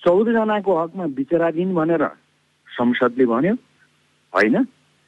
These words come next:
तर यो चौधजनाको सङ्ख्या नजोड्दा पनि बिस प्रतिशत पुग्छ। त्यस कारणले गर्दा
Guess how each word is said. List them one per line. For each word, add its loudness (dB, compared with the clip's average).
तर 4
यो 2
चौधजनाको 2
सङ्ख्या 0
नजोड्दा 4
पनि -2
बिस 2
प्रतिशत 0
पुग्छ। -2
त्यस 4
कारणले 2
गर्दा 2